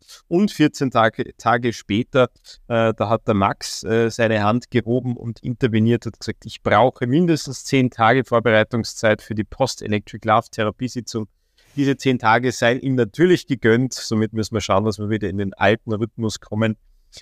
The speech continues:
Und, äh, deswegen gibt's dann in, äh, zwei Wochen zwei Folgen D J W G, äh, am Freitag frisch und, äh, noch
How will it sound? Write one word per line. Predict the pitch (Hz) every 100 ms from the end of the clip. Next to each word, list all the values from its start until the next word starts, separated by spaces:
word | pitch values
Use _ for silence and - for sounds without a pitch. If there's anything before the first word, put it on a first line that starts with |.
| _
Und, | 120 107 104 104
äh, | 107
deswegen | 98 101 - 104 95
gibt's | 110 - - - -
dann | - 104 120 131
in, | - 107 107
äh, | 104 104 104 104 104 - - -
zwei | - - 110 113
Wochen | 120 - 110 98
zwei | - 98 127 135
Folgen | 120 110 107 101
D | 113
J | - 110
W | 104
G, | - 104 98 _ _ - - -
äh, |
am | 104 101 95 101
Freitag | 95 92 92 - 110 -
frisch | - 104 127 - - -
und, | 117 107 104 101 107
äh, | 98 98 98
noch | 107 113 -